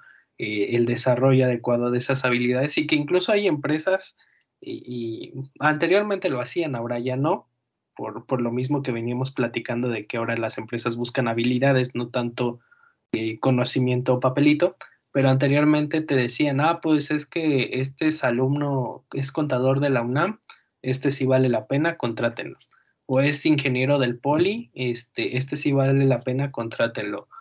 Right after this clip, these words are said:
O es un administrador o un negociador del tec, vale la pena, contrátenlo",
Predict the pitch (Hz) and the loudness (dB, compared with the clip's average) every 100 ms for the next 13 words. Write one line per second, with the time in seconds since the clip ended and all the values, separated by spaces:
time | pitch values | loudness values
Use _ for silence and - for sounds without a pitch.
0 | - _ _ 135 131 135 151 - 160 156 | -20 _ _ 0 4 4 4 2 2 4
1 | 151 127 120 117 - 120 123 143 156 147 | 2 0 -2 -6 -6 -2 0 0 2 0
2 | 127 139 139 139 123 135 123 120 - 120 | 2 0 0 -2 -2 0 0 -2 -4 -4
3 | 127 139 135 127 123 165 170 - 131 139 | 0 2 2 0 0 -2 -2 -2 2 4
4 | 135 127 131 135 147 147 117 113 113 - | 2 0 -2 -2 -2 -4 -6 -4 -4 -6